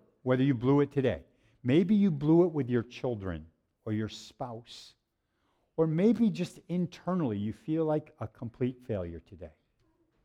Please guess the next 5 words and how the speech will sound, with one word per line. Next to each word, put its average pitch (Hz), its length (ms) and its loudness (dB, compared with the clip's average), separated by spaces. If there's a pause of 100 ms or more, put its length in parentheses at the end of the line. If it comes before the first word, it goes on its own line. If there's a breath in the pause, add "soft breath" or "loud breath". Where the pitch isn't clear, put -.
(680)
Maybe 185 240 2
you 202 160 6
feel 190 420 0
inside 139 520 -2
like, 113 360 -2